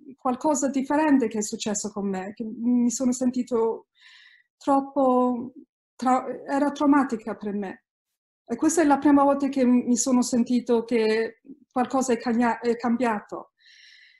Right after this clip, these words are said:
E allora ho pensato, "Forse, forse, fosse meglio se prende il cittadinanza inglese." E questa fosse,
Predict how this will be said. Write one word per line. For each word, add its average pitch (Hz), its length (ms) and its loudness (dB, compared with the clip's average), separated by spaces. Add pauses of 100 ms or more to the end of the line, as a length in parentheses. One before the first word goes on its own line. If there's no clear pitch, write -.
(760)
E 240 80 0
allora 269 460 6 (200)
ho 254 100 0
pensato, 254 540 2
"Forse, 269 540 2
forse, 269 500 0
fosse 277 340 2
meglio 220 480 4
se 226 560 0 (140)
prende 233 600 2 (420)
il 240 120 -6
cittadinanza 240 760 0
inglese." 226 800 -2 (880)
E 226 60 -4
questa 277 300 -2
fosse, 233 520 -4